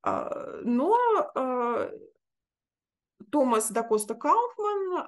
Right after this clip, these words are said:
а, подчеркивает, что здесь может быть и другое, а, значение. Здесь, а, Рудольф, а, второй представлен как, а, не просто, а, бог времен года,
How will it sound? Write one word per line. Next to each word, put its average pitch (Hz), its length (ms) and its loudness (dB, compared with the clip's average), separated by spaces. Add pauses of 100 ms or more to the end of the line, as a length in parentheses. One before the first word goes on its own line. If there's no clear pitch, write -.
а, 208 300 -8
подчеркивает, 277 720 -6
что - 180 -14
здесь 240 260 -10
может 254 320 -8
быть 254 240 -10
и 247 220 -8 (240)
другое, 214 760 0 (200)
а, 185 180 -4
значение. 214 880 -2 (320)
Здесь, 254 580 -2
а, 226 440 -2
Рудольф, 220 540 0
а, 196 200 -4
второй 311 500 -2
представлен 294 720 -2
как, 285 460 -2
а, 254 540 -2 (100)
не 214 120 -6
просто, 233 720 -4 (840)
а, 196 220 -8
бог 202 300 2
времен 208 380 2
года, 202 340 0